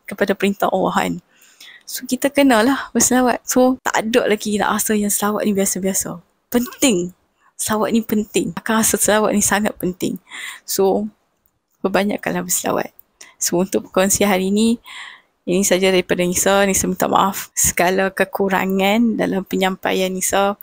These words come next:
So, untuk last, Nisa nak ucapkan terima kasih banyak-banyak untuk hampa yang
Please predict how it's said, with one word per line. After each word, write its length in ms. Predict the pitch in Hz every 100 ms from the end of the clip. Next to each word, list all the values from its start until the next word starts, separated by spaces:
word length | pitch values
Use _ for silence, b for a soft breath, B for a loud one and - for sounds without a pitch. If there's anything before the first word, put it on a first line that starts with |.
| B B B B B B
So, 240 | - 190 196 202 202 208 208 208 -
untuk 160 | - 185
last, 480 | 208 208 - - 196
Nisa 240 | 185 202
nak 240 | 190 185
ucapkan 400 | 185 - - 196
terima 240 | 190 180 180
kasih 320 | 190 - 196
banyak-banyak 480 | 170 - 185 190 180
untuk 240 | 185 -
hampa 320 | 185 180 180
yang 320 | 185 185 180